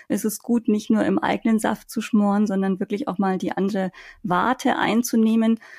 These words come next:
Und, ähm, wir machen das natürlich auch in unserem täglichen Doing letzten Endes, aber es ist natürlich noch mal sehr viel gezielter in so einem Schulungsumfeld letzten Endes. Und, ähm, ich glaub, von dem Austausch können im Moment alle nur profitieren, weil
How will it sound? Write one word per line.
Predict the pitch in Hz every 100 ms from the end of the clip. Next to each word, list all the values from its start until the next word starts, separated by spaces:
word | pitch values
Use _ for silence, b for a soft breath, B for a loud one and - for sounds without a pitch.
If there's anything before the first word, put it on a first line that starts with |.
| B
Und, | 202 190 185 -
ähm, | 185 185 185 185
wir | -
machen | 185 185 214
das | 196
natürlich | 190 - 202
auch | 190
in | - 185
unserem | 196 165
täglichen | - 202 226 247 254 254 247
Doing | 247 240 240
letzten | 208 - - 240
Endes, | 196 202 196
aber | 180
es | 185
ist | - 196
natürlich | 196 170 208 202 202
noch | 196
mal | 185
sehr | 175 170 190
viel | 202 - 202 202 b b _
gezielter | 196 - - 220 240 233 190 -
in | 190
so | 202 185
einem | - 175 180 180 175 180
Schulungsumfeld | 180 - 226 170 170 - 208 185 185 - 151 -
letzten | - 151 - - -
Endes. | - 139 - - -
Und, | 185 185 -
ähm, | 180 175 180
ich | 175
glaub, | - 190 _ -
von | 190
dem | 180
Austausch | - 180 240 - 247 220 226 B B B -
können | 214 208
im | 196
Moment | 196 185 196 -
alle | 220 254
nur | 202 185
profitieren, | - 175 - 160 - 165 175 180 175
weil | 175 175